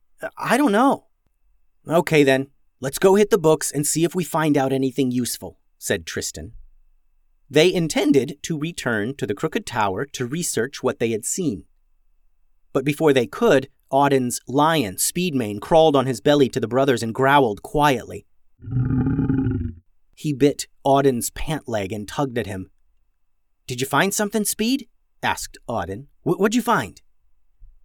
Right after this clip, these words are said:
Speedmane crept silently through the swamps, and the brothers followed. They went around a part of the camp that had just been built. It was so new that it hadn't been there when the boys left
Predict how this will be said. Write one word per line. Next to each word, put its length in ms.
Speedmane 640
crept 300
silently 520
through 220
the 80
swamps, 560
and 100
the 60
brothers 380
followed. 500
They 120
went 320
around 480
a 60
part 280
of 80
the 80
camp 380
that 120
had 120
just 280
been 160
built. 340
It 140
was 140
so 300
new 520
that 100
it 80
hadn't 380
been 240
there 180
when 140
the 60
boys 360
left 360